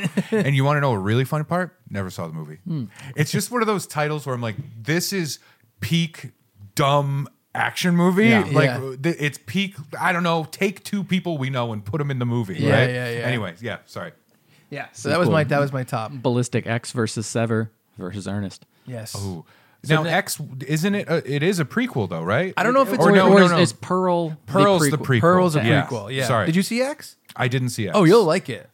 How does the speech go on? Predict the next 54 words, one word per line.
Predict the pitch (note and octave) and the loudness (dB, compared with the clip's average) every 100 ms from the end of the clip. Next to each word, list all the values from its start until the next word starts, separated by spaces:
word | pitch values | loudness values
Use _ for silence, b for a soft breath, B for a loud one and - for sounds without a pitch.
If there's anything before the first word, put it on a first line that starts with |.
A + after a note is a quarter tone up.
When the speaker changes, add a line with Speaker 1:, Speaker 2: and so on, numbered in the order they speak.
| - | 0
Speaker 2:
Yeah. | A2+ F3 | 2 2
Speaker 1:
I, | D#3 | 0
I | E3+ | 2
know | E3 F#3+ | 4 4
how | E3+ | 4
you | E3 C#3+ | 0 0
feel | - C#3+ | -2 0
about | C#3 A#2+ | 0 -2
movies | C#3 E3 F#3 | -6 -6 -4
usually. | G3+ G3+ A3+ A3+ A3 b b | -4 -2 -2 -2 -6 b b
I | D3 | -2
think | D3+ G3+ | 0 0
you'll | C#3+ A#2 | -2 -2
really | C#3 D3+ A2 | 0 2 2
enjoy | G#2+ G#2+ | 0 -2
Speaker 2:
Yeah. | |
Speaker 1:
this. | A2 A2+ - _ | -8 -14 -20 _
Speaker 2:
All | A#3 | 2
right, | F#3 | 2
cool. | F#3+ A#3 F#2+ | 2 2 2
Speaker 1:
Yeah, | E3 | 2
Speaker 2:
I'll | C#3 | 4
Speaker 1:
I | |
don't | |
Speaker 2:
check | E3 | 4
Speaker 1:
want, | F3+ | 4
Speaker 2:
it | |
Speaker 1:
I | G3 | 6
don't | F#3 | 6
Speaker 2:
out, | |
Speaker 1:
wanna | F3 | 4
Speaker 2:
yeah. | |
Speaker 1:
say | E3+ D3+ | 2 -2
many, | C#3+ B2+ | -4 -4
much | C3+ C3 | -6 -6
about | B2 A#2 A#2 | -4 -4 -6
it, | G#2+ | -8
but | B2 | -4
I | |
Speaker 2:
Okay. | C3 C3+ | 0 0
Speaker 1:
think | C#3+ | 0
you'll | B2 | -4
like | A#2 | -6
it. | - - | -10 -8
Speaker 2:
Yeah. | C3+ A#2+ | -4 -2
Speaker 3:
Best | D#3+ D#3 - | -2 -4 -6
animated | B2 C#3 D#3 D3+ C#3+ C3+ | -4 0 0 0 -2 -4
slash | - A#2 A2+ A2+ - | -6 -4 -4 -4 -6
family | C3+ C3+ D3 D3+ | -4 -2 0 -4
film. | - D3 D3 D3+ - | -4 -4 -2 -2 -2
Uh, | |
I | B2 A2 D#3+ | 0 0 0
wrote | G#3 | -2
down | F#3 F3+ | -2 -4